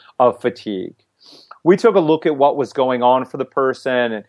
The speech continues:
we definitely saw that there were thyroid dysfunctions. And one thing we haven't even talked about, um, in this one is, uh, the adrenals as well can be a really significant part. This person had, was so tired that their diet was really poor, um,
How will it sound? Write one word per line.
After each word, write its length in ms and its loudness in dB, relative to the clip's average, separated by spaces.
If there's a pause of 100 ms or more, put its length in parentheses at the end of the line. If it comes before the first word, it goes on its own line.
(200)
we 80 -6
definitely 440 0
saw 260 2
that 120 -2
there 80 -8
were 100 -6
thyroid 520 2
dysfunctions. 840 -10
And 100 -10
one 160 -6
thing 280 -6
we 160 -10
haven't 460 -2
even 220 -4
talked 380 -8
about, 340 2 (260)
um, 160 0
in 100 -6
this 180 -6
one 180 -2
is, 200 -6
uh, 220 -2
the 200 -6
adrenals 760 -2
as 160 -4
well 260 6
can 160 -10
be 80 -4
a 60 -2
really 400 -4
significant 640 -6
part. 340 4
This 100 -10
person 460 -2 (320)
had, 380 2
was 120 -6
so 160 2
tired 540 2
that 100 -8
their 140 -4
diet 400 2
was 220 -12
really 200 -4
poor, 640 -2 (280)
um, 400 0